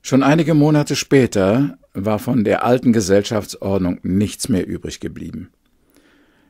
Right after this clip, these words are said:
Für die Santeros war die weiße Taube das untrügliche Zeichen, dass Castro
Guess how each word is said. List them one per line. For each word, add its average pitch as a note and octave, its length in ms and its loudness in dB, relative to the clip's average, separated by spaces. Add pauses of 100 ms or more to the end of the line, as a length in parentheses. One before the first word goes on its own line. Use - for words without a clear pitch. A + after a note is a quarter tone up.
(140)
Für C#3+ 120 2
die C3+ 120 2
Santeros B2 580 2
war A2 80 4
die G#2+ 140 0
weiße A2+ 340 0
Taube A#2+ 320 2
das - 220 -2
untrügliche D3 800 -2
Zeichen, F2 480 -2
dass - 240 -10
Castro C#3 520 -2